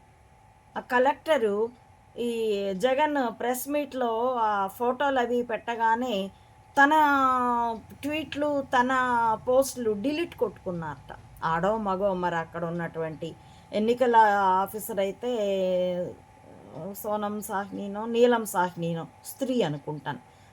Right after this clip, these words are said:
స్త్రీలో పురుషులో, మహిళా ఉద్యోగులో పురుష ఉద్యోగులో, ఏదేమైనా డూన్ ట్రైన్డ్ కదా డెహ్రా, డూన్ ట్రైన్డ్. ఏమని నేర్చుకున్నారు? ఇవే నేర్చుకున్నారా? ఇవే నీతులు, ఇవే ప్రతిజ్ఞలు చేసొచ్చారా అక్కడ?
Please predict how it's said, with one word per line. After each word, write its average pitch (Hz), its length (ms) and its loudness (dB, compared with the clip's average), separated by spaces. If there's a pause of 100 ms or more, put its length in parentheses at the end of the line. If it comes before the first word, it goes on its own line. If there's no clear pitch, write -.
స్త్రీలో 143 520 -2
పురుషులో, 240 500 0 (360)
మహిళా 185 380 4
ఉద్యోగులో 202 580 2
పురుష 202 360 -4
ఉద్యోగులో, 180 600 0 (460)
ఏదేమైనా 269 680 8
డూన్ 294 800 2
ట్రైన్డ్ 262 760 2
కదా 196 180 0
డెహ్రా, 190 480 2
డూన్ 277 640 0
ట్రైన్డ్. 202 440 -2 (540)
ఏమని 254 340 0
నేర్చుకున్నారు? 311 840 -4 (140)
ఇవే 214 400 6
నేర్చుకున్నారా? 165 840 -4 (1200)
ఇవే 277 280 4
నీతులు, 320 440 0
ఇవే 302 280 0
ప్రతిజ్ఞలు 208 640 -2
చేసొచ్చారా 170 760 -2
అక్కడ? 226 400 -6